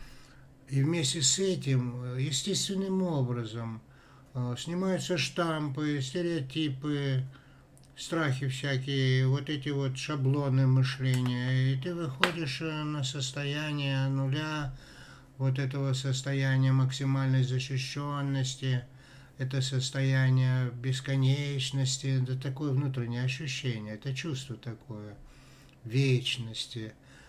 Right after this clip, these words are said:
И в этой вечности, когда ты вот эти хиллерские практики воображаешь себе, как будто тебе без ножа там кто-то рукой, ну, хиллерские практики можете в интернете посмотреть,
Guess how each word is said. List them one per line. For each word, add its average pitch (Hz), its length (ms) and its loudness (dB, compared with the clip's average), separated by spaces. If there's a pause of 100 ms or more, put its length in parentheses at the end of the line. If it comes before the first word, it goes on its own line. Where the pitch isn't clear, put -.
(160)
И - 20 -4
в 160 60 -2
этой 190 260 4
вечности, 180 800 4
когда 151 360 0
ты 151 160 0
вот 143 180 -2
эти 143 200 -2
хиллерские 135 640 0
практики 131 580 0
воображаешь 131 720 2
себе, 120 360 -2
как 123 200 -2
будто 127 280 0
тебе 123 320 -2
без 110 280 -2
ножа 131 600 4
там 123 180 -2
кто-то 123 500 -6 (480)
рукой, 131 600 4
ну, 175 120 0
хиллерские 120 560 -4
практики 113 540 -8
можете 107 400 -4
в 104 80 -10
интернете 104 500 -14
посмотреть, 131 680 -6